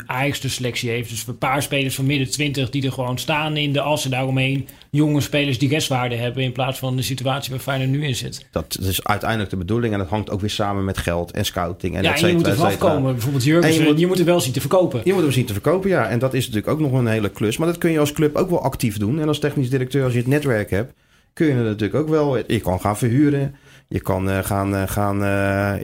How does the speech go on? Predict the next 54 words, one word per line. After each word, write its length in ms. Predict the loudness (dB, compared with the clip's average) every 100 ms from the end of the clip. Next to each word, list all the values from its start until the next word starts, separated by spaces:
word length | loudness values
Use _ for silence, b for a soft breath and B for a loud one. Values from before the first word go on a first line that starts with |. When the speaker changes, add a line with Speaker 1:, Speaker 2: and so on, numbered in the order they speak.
| -8
Speaker 2:
spelers 420 | -8 -2 0 0 0
in 80 |
het 80 | -2
etala-, 340 | 0 0 0 0
etalage 540 | 0 0 2 2 0
zetten. 560 | 2 0 0 -2 -2 -6 -10
Eh, 120 | -6 -2
ja. 320 | -2 -4 -10 B B B
Je 80 | -2
kunt 160 | 0
makelaars 500 | 2 2 2 2 0
bellen 260 | 2 2 4
om, 160 | 0 0
om, 140 | 0
het, 100 | -2 -4
om, 340 | 0 2 2
eh, 100 | 2
om 100 | 2
de 60 | 2
markt 320 | 4 2 0
op 80 | -2
te 80 | -2
gaan 180 | 0 -2
met 100 | -4
spelers 340 | 0 0 0
waar 140 | 0 0
je 80 | 2
vanaf 280 | 2 0
wil. 280 | 0 0 -2 b b b b b
Hè, 140 | 0
daar 100 | 2
is 100 | 0 2
P 60 | 0
S 80 | 2
V 20 |
natuurlijk 340 | 0 0 -2
zelf 180 | 0 0
ook 140 | 0 -2
altijd 220 | 0 2
heel 160 | 2
handig 340 | 2 0 -2 -2
in 120 | -2
geweest 380 | -2 -2 -4 -6
om 100 | -8
spelers 460 | -4 -2 -2 -4 -8 -6
zelf 440 | -2 0 0 -2
te 80 | -4
verkopen 400 | -2 -2 0 0
die, 260 | 0 0 0
eh, 260 | -2 -2 -4
waar 140 | -4
je 80 | -4
vanaf 300 | -4 -4 -4
wilde. 260 | -6 -4